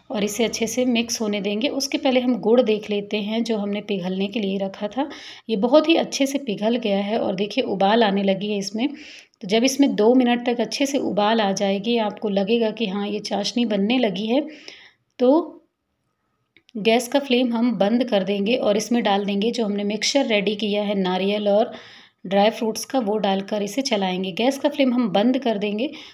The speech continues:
और फिर इसे अच्छे से मिक्स कर देंगे। अगर आपको ये गीला लगता है तो आप गैस on करके दो मिनट और पका लें।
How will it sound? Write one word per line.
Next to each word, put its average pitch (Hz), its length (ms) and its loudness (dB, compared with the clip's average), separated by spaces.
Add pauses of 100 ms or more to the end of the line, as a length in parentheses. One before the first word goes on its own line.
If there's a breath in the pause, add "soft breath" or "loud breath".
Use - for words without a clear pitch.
(140)
और 262 60 -8
फिर 254 180 -2
इसे 254 200 0
अच्छे 233 220 -2
से 240 140 -2
मिक्स 208 280 0
कर 185 200 -4
देंगे। 190 340 -6
अगर 247 240 2
आपको 285 240 2
ये 269 180 6
गीला 196 320 2
लगता 226 360 -6
है 220 200 -4
तो 247 160 -4
आप 202 180 -4
गैस 196 300 0
on 233 300 0
करके 226 300 -4
दो 208 160 2
मिनट 226 300 0
और 240 300 2
पका 208 280 -4
लें। 233 180 0